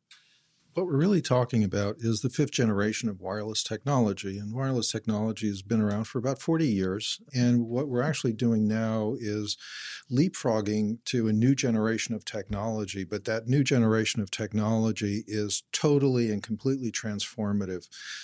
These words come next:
So when you think back to one G, two G, three G, and four G, you can think through how did we go from mobile phones in cars to the flip phone, to smartphones, to the wireless internet. Well, now think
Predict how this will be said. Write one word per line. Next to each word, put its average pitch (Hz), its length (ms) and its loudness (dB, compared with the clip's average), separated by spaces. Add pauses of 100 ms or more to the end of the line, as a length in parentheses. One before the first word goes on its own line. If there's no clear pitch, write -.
(120)
So 117 340 2
when 117 220 2
you 113 80 2
think 143 260 -4
back 123 360 0
to 107 420 2
one 113 280 2
G, 110 320 0
two 113 300 -2
G, 107 280 0
three 110 280 -2
G, 104 200 -4
and 98 120 -8
four 185 240 2
G, 120 580 0
you 123 140 -6
can 117 160 0
think 123 320 0
through 120 540 2
how 120 100 0
did 117 160 0
we 110 100 0
go 110 220 0
from 98 220 -4
mobile 101 260 -2
phones 104 320 -4
in 95 140 -8
cars 131 640 2
to - 120 -4
the 95 140 -4
flip 151 320 -2
phone, 117 460 2 (400)
to - 100 -4
smartphones, 117 920 2
to 120 60 -14
the 110 80 -6
wireless 104 460 0
internet. 107 460 -2 (480)
Well, 123 180 4
now 135 320 4
think 147 220 0